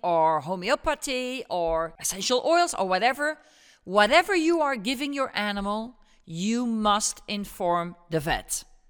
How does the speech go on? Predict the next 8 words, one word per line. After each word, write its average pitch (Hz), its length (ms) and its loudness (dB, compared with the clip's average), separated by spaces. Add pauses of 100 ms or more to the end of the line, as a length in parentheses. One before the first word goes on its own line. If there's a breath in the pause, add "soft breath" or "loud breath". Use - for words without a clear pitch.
(1400 loud breath)
Now, 277 200 6
I 330 200 10
myself, 339 760 4
I 269 300 4
have 247 520 2
experience, 294 880 -2 (360)
personal 254 420 4
experiences, 285 840 -6